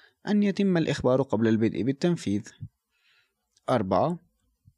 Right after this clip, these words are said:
يستفيد المخبر من العذر ولو جاء إخباره بعد تمام الجناية إذا ساعد في القبض على المجرمين الآخرين.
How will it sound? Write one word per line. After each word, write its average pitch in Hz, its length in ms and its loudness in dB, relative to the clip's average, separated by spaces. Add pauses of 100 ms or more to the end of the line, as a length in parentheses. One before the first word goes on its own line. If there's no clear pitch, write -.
(360)
يستفيد 190 480 2
المخبر 110 460 0
من 107 120 2
العذر 147 520 2
ولو 175 280 4
جاء 147 420 2
إخباره 139 680 2
بعد 123 360 2
تمام 160 460 2
الجناية 151 760 2
إذا 143 420 2
ساعد 131 460 2
في - 140 -2
القبض 113 400 -2
على 107 180 2
المجرمين 107 580 0
الآخرين. 123 720 -2